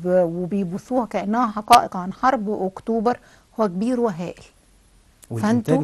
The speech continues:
Speaker 2: بتاعهم كمان، لا، الإنتاج
Speaker 1: مم.
Speaker 2: بتاعهم متطور بشكل يعني يجذب المشاهد.
Speaker 1: مهم.
Speaker 2: و-، ويبقى مقنع. إحنا يعني مثلا لو قلنا فيلم الممر،
Speaker 1: مم.
Speaker 2: إحنا ليه ما عملناش زي الممر قبل كده؟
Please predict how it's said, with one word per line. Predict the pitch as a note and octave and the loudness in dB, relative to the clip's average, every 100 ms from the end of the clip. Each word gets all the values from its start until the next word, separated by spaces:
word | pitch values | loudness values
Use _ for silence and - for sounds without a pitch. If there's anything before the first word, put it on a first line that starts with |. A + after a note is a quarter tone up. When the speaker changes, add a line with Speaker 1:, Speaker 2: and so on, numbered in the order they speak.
| A2+ | -2
Speaker 2:
بتاعهم | A#2 C#3 A2 G2 | -6 -8 -8 -10
كمان، | G#2 A2+ C#3 | -8 -6 -6
لا، | B2 C#3 G2+ | -6 -8 -10
الإنتاج | G2+ G2+ G3 | -12 -6 -2
Speaker 1:
مم. | |
Speaker 2:
بتاعهم | F#3 C3+ C#3 A#2 B2+ A#2 E2 | -2 -2 -6 -6 -6 -6 -8
متطور | A2 G#2 - C3+ C3+ A2+ | -10 -10 -4 0 0 0
بشكل | G2+ - B2 A2+ G#2 G2 F#2+ F#2 - - | -4 -8 -8 -6 -4 -4 -6 -10 -16 -8
يعني | G2+ G#2 F#2+ _ | -6 -6 -10 _
يجذب | A#2 B2 B2 G2+ G#2+ F#2 _ _ | -6 -4 -4 -6 -8 -8 _ _
المشاهد. | A2+ G#2 G2 A#2+ C#3 D#3 F3 _ _ - A#3 | -8 -6 -6 -4 -2 -4 -8 _ _ -8 -4
Speaker 1:
مهم. | G3 G3 | -4 -4
Speaker 2:
و-، | G#2+ G#2+ G#2+ G#2+ F#2+ | -2 -2 0 -4 -2
ويبقى | C3 C#3+ C3+ | -4 -4 -2
مقنع. | C#3 - G#2+ F2 _ _ _ _ _ _ _ _ E3 | -2 -2 -8 -10 _ _ _ _ _ _ _ _ -4
إحنا | D#3+ D3 | -2 -2
يعني | A2+ A2+ | -2 -4
مثلا | C3 D3 C3+ B2+ | -4 -4 -4 -4
لو | A2+ A#2 | -4 0
قلنا | C#3+ B2 | 0 0
فيلم | C#3+ C#3 | 0 2
الممر، | A#2 A2+ A#2 A2 - - - | 0 0 -2 -4 -10 -20 -6
Speaker 1:
مم. | A3+ G#3 | -2 -2
Speaker 2:
إحنا | G3 B2 | -2 -4
ليه | A#2+ | -2
ما | D3+ | 0
عملناش | A#2+ A2 B2+ | -2 -4 -4
زي | A#2+ G#2+ | -4 -6
الممر | A2 A2 B2 | -6 -6 -6
قبل | G#2+ G#2 | -8 -8
كده؟ | A2+ | -10